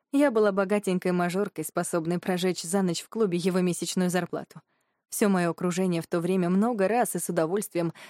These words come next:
тыкало его носом в скромный материальный достаток. А потом отец чуть не лишил его будущего.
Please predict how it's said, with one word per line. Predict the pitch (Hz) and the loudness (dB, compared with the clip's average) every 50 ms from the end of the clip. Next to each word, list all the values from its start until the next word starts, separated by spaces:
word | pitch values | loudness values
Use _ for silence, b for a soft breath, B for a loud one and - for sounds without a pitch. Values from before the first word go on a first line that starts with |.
| B B B | B B B
тыкало | - 269 - - 196 180 | -2 -2 0 2 2 2
его | 180 180 175 175 180 | 2 2 2 2 0
носом | 185 208 208 - - 170 165 | 0 0 -2 -2 -4 -4 -4
в | - | -6
скромный | - - - 220 233 220 196 185 175 | -8 -6 -2 0 0 2 2 2 2
материальный | 175 180 - - 185 185 190 185 180 175 170 | 0 0 -2 -2 -2 0 0 0 0 0 0
достаток. | 170 180 180 - - - - - - - - - _ _ _ _ _ _ _ _ _ | 0 -2 -2 -4 -4 -8 -10 -10 -10 -18 -20 -20 _ _ _ _ _ _ _ _ _
А | - 208 180 | -2 -2 0
потом | 175 170 - 208 202 190 | 0 0 0 0 0 0
отец | 175 170 - 208 196 - - - _ _ _ _ _ _ _ _ _ _ _ _ _ _ - | 0 0 0 -2 -4 -4 -6 -16 _ _ _ _ _ _ _ _ _ _ _ _ _ _ -12
чуть | - - 202 - | -10 -10 -6 -2
не | 190 185 180 | 0 0 0
лишил | 170 165 - - 180 | 0 -2 -2 -2 -4
его | 170 160 170 165 170 | -4 -4 -4 -4 -6
будущего. | 156 156 139 - 160 - - - - 165 160 | -4 -6 -6 -8 -6 -8 -10 -10 -10 -14 -18